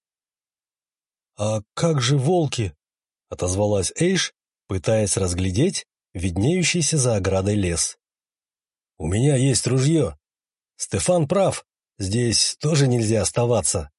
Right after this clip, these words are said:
ответил Фейн, направляясь к какому-то старому сундуку.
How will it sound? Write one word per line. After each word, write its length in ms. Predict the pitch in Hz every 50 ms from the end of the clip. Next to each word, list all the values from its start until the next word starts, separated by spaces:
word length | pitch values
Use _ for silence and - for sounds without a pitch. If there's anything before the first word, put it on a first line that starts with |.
| _ _ _ _ _ _ _
ответил 480 | - 92 - - 104 98 - 92 87 85
Фейн, 420 | - - 180 185 190 185 151 143 _ _ _ _ _ _ -
направляясь 720 | 95 87 80 78 90 90 87 95 139 175 185 180 - -
к 60 | -
какому-то 540 | 123 98 - - 156 175 185 185 165 185 170
старому 440 | - - - 120 107 110 117 123 123
сундуку. 600 | - - 127 113 131 139 139 - 95 82 71